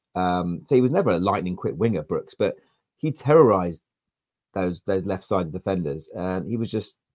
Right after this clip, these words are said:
you know, um, amazing feet, gliding with the ball, um, and again, never really a huge strength. Um, so, you know, pe-, I, I know people say, I often say now, he doesn't really fit into this system because he has, he's not quick and strong. Like,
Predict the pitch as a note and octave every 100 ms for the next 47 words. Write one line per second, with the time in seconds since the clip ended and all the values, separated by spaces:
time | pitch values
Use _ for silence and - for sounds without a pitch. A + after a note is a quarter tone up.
0 | _ _ - A#2+ E2+ - G2+ - - G2
1 | G2 G2+ A2 A2+ A2 G#2 F#2 G2+ G2+ G2+
2 | - G#2+ A2 G#2+ G#2 G#2 G#2 F#2+ - G#2
3 | G2+ G2 F#2+ - _ _ _ - G#2+ G#2+
4 | A2 - E3+ F3 A3 G3 G#3+ G3+ D#3+ C3+
5 | A#2 - _ _ _ - B2+ A2 - -
6 | C#3+ E2 - _ _ - A2 A2 A2 -
7 | C3+ C3+ - _ _ _ - C3 - -
8 | - - - - A#2 - A2+ G2+ - C#3
9 | A2 F#2+ E2+ A2 A2+ - F2 - E2 E2+
10 | E2+ E2 F2 F#2 G#2 F#2 F2+ - D2+ F2+
11 | F2 - G2 - - F2+ F2 F2+ F#2+ E2
12 | G2+ G#2 - - G#2+ F#2+ F#2 - A#2 E2+
13 | E2+ F#2 F2+ -